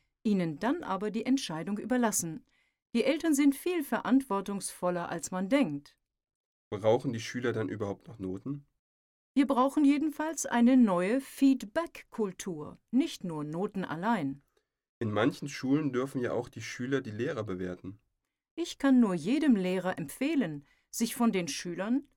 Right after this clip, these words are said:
Speaker 1: anonym oder auch nicht anonym, ein schriftliches Feedback geben zu lassen, was ihnen gut gefällt, was nicht und wo sie noch etwas erwarten.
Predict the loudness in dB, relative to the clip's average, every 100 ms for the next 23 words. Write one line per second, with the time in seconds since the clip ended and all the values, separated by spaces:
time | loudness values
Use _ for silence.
0 | _ _ -6 -4 -4 -2 0 -2 -4 -2
1 | -2 -2 -2 -4 -4 -6 -4 -2 2 2
2 | 2 -4 _ _ _ -2 -2 -4 -4 -6
3 | -6 -6 -4 -4 -2 0 0 0 -6 -6
4 | -10 -6 0 2 0 -4 -8 -6 -6 -8
5 | -14 _ _ _ _ -6 -4 -4 -4 -4
6 | -2 -2 -2 -2 0 2 2 -2 -6 -10
7 | -8 2 4 4 -2 _ -6 -6 -4 -4
8 | -2 -2 -4 -6 -4 -2 -2 0 0 -2
9 | -6 -6